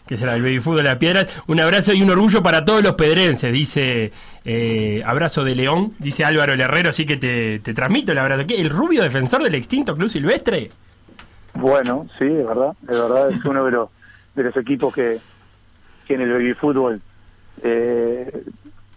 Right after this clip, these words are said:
Speaker 2: integré y tengo los mejores recuerdos, como también el Club La Bomba y el Club Deportivo Artigas, que también es otro de los que estuve bastante tiempo y de lo cual conservo, por supuesto,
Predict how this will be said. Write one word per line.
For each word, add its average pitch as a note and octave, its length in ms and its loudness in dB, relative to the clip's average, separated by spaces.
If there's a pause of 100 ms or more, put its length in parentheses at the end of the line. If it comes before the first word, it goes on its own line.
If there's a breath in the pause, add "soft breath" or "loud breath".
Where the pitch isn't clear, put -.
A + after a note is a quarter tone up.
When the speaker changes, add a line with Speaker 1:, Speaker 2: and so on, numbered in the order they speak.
(280)
Speaker 2:
integré D3 720 2
y D3+ 60 0
tengo C3+ 260 -2
los A#2+ 140 -2
mejores B2 320 -2
recuerdos, D3 560 2 (240)
como A#2+ 240 -6
también A#2 500 -6 (1040 loud breath)
el A2+ 140 -6
Club B2+ 180 -6
La B2+ 120 2
Bomba G3 460 2
y D3+ 120 -2
el C3+ 100 -2
Club C3+ 540 -2
Deportivo B2+ 420 -4
Artigas, D3 320 -2
que B2 80 -10
también A#2 300 -10
es A#2 120 -14
otro A#2+ 220 -6
de A#2 60 -4
los G#2+ 100 -10
que A#2 80 -8
estuve A#2+ 280 -6
bastante A#2 300 -4
tiempo C#3 460 -2
y B2 80 -4
de A2+ 160 -4
lo A2+ 120 -8
cual B2 180 -2
conservo, B2+ 360 -2
por A2 160 -8
supuesto, A#2 440 -4